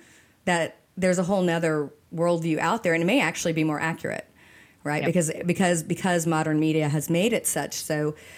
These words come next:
Speaker 1: you know, I think everybody should, anytime you read a study, you should look at it and be super critical of the, what the results say,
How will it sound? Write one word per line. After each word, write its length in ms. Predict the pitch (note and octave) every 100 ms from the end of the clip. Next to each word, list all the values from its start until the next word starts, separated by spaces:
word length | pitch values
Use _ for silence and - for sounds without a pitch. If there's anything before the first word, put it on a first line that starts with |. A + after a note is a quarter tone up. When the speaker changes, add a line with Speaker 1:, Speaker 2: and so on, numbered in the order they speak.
| - -
Speaker 1:
you 100 | E3
know, 140 | D#3
I 80 | D#3+
think 360 | F#3+ E3+ E3 -
everybody 440 | E3+ F3+ F3 D3+
should, 220 | D#3 D#3
anytime 480 | - A#3 D#4 G3+ E3
you 100 | D#3+
read 200 | D3 D#3
a 60 | -
study, 340 | - D#3 D3
you 240 | D3 - D#3
should 360 | E3 D#3 D3 -
look 300 | E3 F3 F3
at 200 | D#3+ D#3
it 120 | D#3
and 160 | D#3 D3+
be 80 |
super 340 | C#3 - D#3 D3+
critical 460 | - D3+ D3+ C#3+
of 160 | D3 C#3+
the, 80 | D3
what 300 | C#3+ D#3 D#3
the 80 | D3+
results 420 | C3+ C#3+ - -
say, 420 | A#3 A#3+ C4+